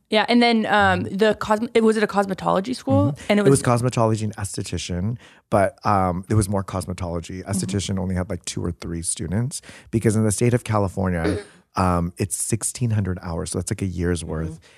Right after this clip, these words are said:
Speaker 2: And then cosmetology or, um, esthetician work is, like, half of that, if not just a little bit less.
Speaker 1: Mm-hmm.
Speaker 2: So people who want, like, licenses right away, they do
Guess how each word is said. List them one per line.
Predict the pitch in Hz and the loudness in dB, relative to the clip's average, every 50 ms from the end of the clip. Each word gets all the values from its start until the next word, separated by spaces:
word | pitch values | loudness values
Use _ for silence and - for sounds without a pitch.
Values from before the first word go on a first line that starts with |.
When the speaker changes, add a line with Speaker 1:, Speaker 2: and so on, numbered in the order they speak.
| _ _ | _ _
Speaker 2:
And | - 110 101 | -2 0 2
then | 98 90 98 | 2 0 -2
cosmetology | - - 107 107 104 107 92 101 98 92 92 95 90 - 110 104 95 | -4 -2 -2 -2 -2 -2 -4 -2 -2 -2 -2 -2 -2 -4 -6 -2 0
or, | 107 120 104 | 2 2 4
um, | 98 104 104 - | 2 2 -2 0
esthetician | 113 117 - - 107 - 104 98 - 104 101 | -2 -4 -2 -4 -4 -2 -4 -2 -2 -4 -4
work | 95 90 87 - | -4 -4 -6 -6
is, | - 95 82 | -8 -8 -6
like, | 82 82 - _ _ | -6 -8 -10 _ _
half | - - 87 85 82 - | -12 -8 -6 -6 -4 -4
of | 110 107 | -4 0
that, | 113 113 117 127 - - - - _ _ | 0 0 0 0 -2 -6 -16 -20 _ _
if | - | -4
not | 104 90 87 - | -4 -4 -2 -2
just | - 110 - - | -2 -4 -2 0
a | 120 | 0
little | 113 110 110 98 | 0 0 0 0
bit | 104 - 73 | -2 -6 -6
less. | 82 76 90 131 139 - - | -6 -4 -2 -2 -2 -4 -8
Speaker 1:
Mm-hmm. | _ - - 220 208 | _ -6 -4 -4 0
Speaker 2:
So | 208 143 | 0 0
people | 107 117 123 120 - 120 | 2 2 0 0 0 0
who | 113 120 | 0 0
want, | 110 107 104 98 104 - | 0 0 0 0 0 0
like, | - 92 - | -4 -4 -4
licenses | 110 87 85 90 85 - 113 107 120 117 120 | -2 -2 -2 -2 0 -2 0 0 0 0 2
right | 123 123 123 | 2 2 4
away, | 127 131 127 | 2 2 0
they | 120 107 | 0 -2
do | 101 110 101 101 90 | -4 -4 -4 -6 -6